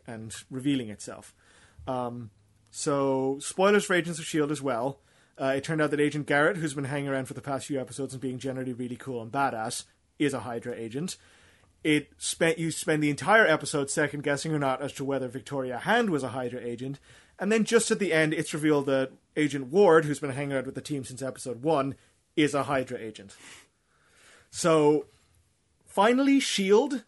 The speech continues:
has, number one, a credible villain, which seems to be the order of the day today. Like, they have a credible villain, they've got a credible threat, and they've got a really good new plot arc that they can carry them through,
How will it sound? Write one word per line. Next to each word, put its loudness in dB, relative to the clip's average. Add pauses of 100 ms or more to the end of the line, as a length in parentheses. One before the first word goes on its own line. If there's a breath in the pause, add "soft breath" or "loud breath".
(140 soft breath)
has, 2 (220)
number 2
one, 4
a 2
credible 0
villain, -2 (500)
which -6
seems -4
to -6
be 0
the 0
order 0
of -8
the -8
day -2
today. -6 (380 loud breath)
Like, 2 (640)
they 6
have 6
a 0
credible 2
villain, 6
they've 2
got 2
a -2
credible 0
threat, -2
and -6
they've -2
got 0
a 0
really 0
good 2
new 0
plot 0
arc -2
that -6
they 0
can -8 (140)
carry -2
them -4
through, 2